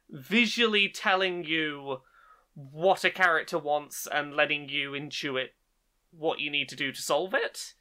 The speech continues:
There's a few times where I completely just could not find solutions to puzzles because I hadn't realised that s-, uh, how do I put this? Sometimes, uh,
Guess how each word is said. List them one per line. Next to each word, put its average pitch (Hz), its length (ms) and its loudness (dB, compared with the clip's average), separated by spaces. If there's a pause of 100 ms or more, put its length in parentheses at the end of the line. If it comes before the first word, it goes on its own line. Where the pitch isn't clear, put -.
(140)
There's 233 260 4
a 220 40 -6
few 294 320 4
times 226 540 4
where 165 720 4 (260)
I 190 500 8
completely 185 520 4
just 165 300 4
could 180 340 6
not 175 240 6
find 151 300 6
solutions 147 680 2
to 139 220 6 (360)
puzzles 147 420 2
because 143 480 2 (840)
I 170 120 8
hadn't 175 360 2
realised 165 560 8
that 170 120 4
s-, - 260 -2 (440)
uh, 180 220 4
how 190 180 4
do 180 80 8
I 156 40 8
put 135 200 0
this? 120 220 -4 (500)
Sometimes, 269 1080 2 (600)
uh, 170 420 8